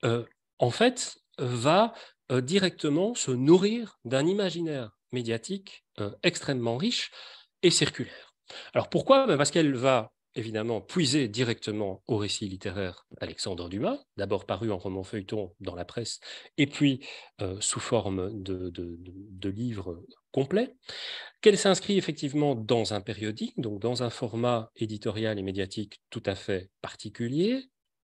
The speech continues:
en parallèle ou en lien, euh, ou en coexistence, en voisinage direct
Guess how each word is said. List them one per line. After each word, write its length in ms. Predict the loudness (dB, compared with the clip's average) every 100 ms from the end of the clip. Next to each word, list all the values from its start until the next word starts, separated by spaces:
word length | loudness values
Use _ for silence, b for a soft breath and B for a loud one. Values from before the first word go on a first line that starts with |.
| _ _ 2
en 140 | 4
parallèle 680 | 4 4 4 4 4 2 -4 _ _ _ _ _ _ _ -18 -2
ou 140 | 2 4
en 80 |
lien, 300 | 4 0 -2 -6 B B B -10
euh, 160 | -10 -2
ou 80 | -2
en 80 |
coexistence, 680 | 4 4 4 0 -2 -2 -2
en 40 | 0
voisinage 520 | 0 0 0 0 0
direct 420 | -2 -2 -4 -12